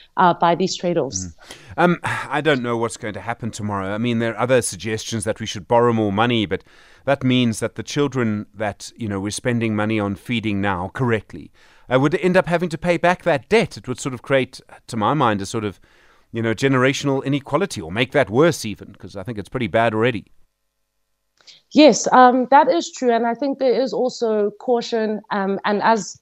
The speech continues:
Speaker 1: Section twenty-seven, we have raised concern about the increasing debt servicing costs, so the interest expense that we've been incurring, um, as a country over the past ten years has skyrocketed beyond,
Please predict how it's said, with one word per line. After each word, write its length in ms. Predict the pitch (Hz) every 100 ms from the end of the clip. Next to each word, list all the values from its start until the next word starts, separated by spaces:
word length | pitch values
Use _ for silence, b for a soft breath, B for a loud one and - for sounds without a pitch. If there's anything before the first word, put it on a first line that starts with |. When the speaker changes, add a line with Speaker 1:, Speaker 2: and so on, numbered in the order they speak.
| _
Speaker 1:
Section 400 | - 240 226 226
twenty-seven, 580 | 220 202 202 208 196 196
we 140 | 214
have 260 | 214 233 175
raised 260 | 185 190 -
concern 420 | 190 - 190 190
about 280 | 175 170 - b b -
the 180 | 196
increasing 640 | 220 233 233 226 226 208 196
debt 180 | - 190
servicing 440 | 214 185 196 185
costs, 280 | 170 226 175
so 180 | 190 175
the 240 | 175 180
interest 320 | 214 208 214 185
expense 460 | 160 - 196 185 B B _
that 220 | 190 185
we've 300 | 175 196 196 -
been 160 | 226
incurring, 580 | 190 175 - 202 202 185 b b -
um, 240 | 180 175 -
as 160 | 196
a 80 | 196
country 400 | 220 214 214 208
over 200 | 214 202
the 120 | 196
past 420 | - 180 190 -
ten 220 | - 202 180
years 280 | 180 185 185
has 220 | 180 170 b _ _ _ _ _ -
skyrocketed 920 | - - 269 254 208 - - 196 180 -
beyond, 440 | 196 196 214